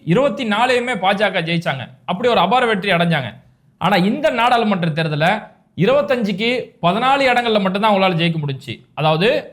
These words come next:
பாஜக கையில இருந்த பத்து தொகுதிகளை காங்கிரஸ் கூட்டணி அப்படி தட்டி புடிச்சு இழுத்து தூக்கி இருக்கிறாங்க. அப்ப இவ்வளவு பெரிய ஒரு தோல்வி அடைஞ்சிருக்குது. அதுல இவருடைய பங்களிப்பு என்ன, கிரோடிலால் மீனாவுடைய பங்களிப்பு என்ன அப்படின்னா, கிழக்கு ராஜஸ்தான் வந்து இவருடைய கண்ட்ரோல், இந்த மீனா சமூகம் எல்லாமே இவருடைய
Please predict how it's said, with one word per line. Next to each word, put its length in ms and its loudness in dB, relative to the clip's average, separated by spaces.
பாஜக 520 2
கையில 160 2
இருந்த 280 0
பத்து 340 -4
தொகுதிகளை 460 0
காங்கிரஸ் 480 0
கூட்டணி 300 -4
அப்படி 480 2
தட்டி 280 -2
புடிச்சு 260 -6
இழுத்து 340 -6
தூக்கி 220 -4
இருக்கிறாங்க. 400 -2
அப்ப 180 -6
இவ்வளவு 300 0
பெரிய 180 0
ஒரு 100 0
தோல்வி 260 0
அடைஞ்சிருக்குது. 540 0
அதுல 300 0
இவருடைய 480 2
பங்களிப்பு 420 -2
என்ன, 420 -2
கிரோடிலால் 440 0
மீனாவுடைய 380 0
பங்களிப்பு 340 -2
என்ன 140 0
அப்படின்னா, 520 -2
கிழக்கு 320 0
ராஜஸ்தான் 420 2
வந்து 160 0
இவருடைய 400 2
கண்ட்ரோல், 280 -2
இந்த 520 2
மீனா 200 2
சமூகம் 400 0
எல்லாமே 340 0
இவருடைய 340 2